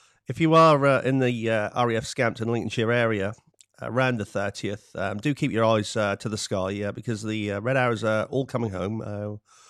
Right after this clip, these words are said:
with all the, uh, circus as well. So that, um, it's a special year for the Reds, uh, this year, and, um, we're, um, looking forward to that immensely. And I was, I'm sure there'll be one or two, uh,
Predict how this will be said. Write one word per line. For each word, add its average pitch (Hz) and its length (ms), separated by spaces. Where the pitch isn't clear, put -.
with 120 140
all 127 160
the, 107 200
uh, 98 120
circus 101 420
as 90 140
well. 98 180
So 107 220
that, 101 200
um, 107 380
it's 120 60
a - 20
special 127 420
year 98 200
for 104 100
the 95 80
Reds, 101 380
uh, 92 160
this 92 240
year, 101 260
and, 98 320
um, 101 360
we're, 110 300
um, 101 240
looking 123 240
forward 120 220
to - 80
that 101 180
immensely. 107 540
And 110 160
I 110 60
was, 104 280
I'm 107 280
sure 139 320
there'll 113 160
be 113 100
one 127 220
or - 20
two, 120 400
uh, 107 320